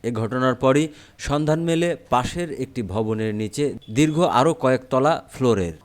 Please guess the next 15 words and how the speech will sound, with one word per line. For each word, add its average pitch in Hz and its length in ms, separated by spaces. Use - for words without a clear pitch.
অনেকে 160 280
এই 131 80
আন্ডারগ্রাউন্ডে 143 640
আয়নাঘর 113 480
আছে 113 260
বলে 151 160
সন্দেহ 107 320
পোষণ 98 200
করছেন। 98 320
এবার 185 200
সেই 135 220
রহস্য 117 260
উন্মোচনে 113 420
কাজ 104 120
করছে 117 300